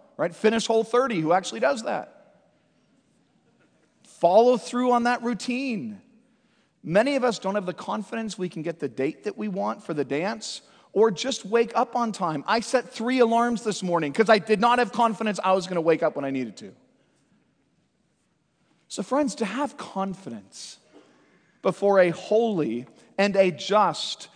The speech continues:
and a terrifying and awe-inspiring God, a God before whom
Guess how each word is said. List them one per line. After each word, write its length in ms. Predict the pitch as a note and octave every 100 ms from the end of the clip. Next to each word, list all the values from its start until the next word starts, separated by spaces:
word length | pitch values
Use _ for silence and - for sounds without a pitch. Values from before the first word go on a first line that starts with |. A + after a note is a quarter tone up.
| - _
and 220 | G3 F#3
a 140 | F#3+
terrifying 960 | F#3 - G#3+ A#3 A3+ - E3+ D#3 D#3 D#3
and 260 | D#3+ F#3+ F3+
awe-inspiring 960 | E3+ F#3 A3 G3+ F#3 - F#3+ F#3+ F3+
God, 420 | D3+ E3+ D#3 B2+ B2+ - -
a 120 | G3
God 420 | E3+ G#3 A3+ A#3+
before 380 | G3 F#3+ A3 G#3+
whom 360 | F3 A3+ G3